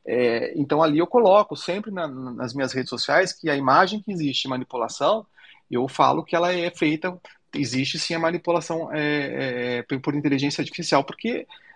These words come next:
você tem que dizer que ferramenta que você usou, pelo menos nesse momento.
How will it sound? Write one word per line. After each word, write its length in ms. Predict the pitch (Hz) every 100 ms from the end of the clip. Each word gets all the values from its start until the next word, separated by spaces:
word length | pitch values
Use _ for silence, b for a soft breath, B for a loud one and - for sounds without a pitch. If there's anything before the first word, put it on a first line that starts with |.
| B -
você 200 | 185 269
tem 180 | 233 254
que 120 | 185
dizer 320 | 165 147 139
que 100 | 135
ferramenta 440 | 143 135 135 127
que 60 | 127
você 220 | 123 -
usou, 180 | 131 135
pelo 180 | 151 156
menos 220 | 165 190
nesse 220 | 220 -
momento. 580 | 226 277 220 180 151 120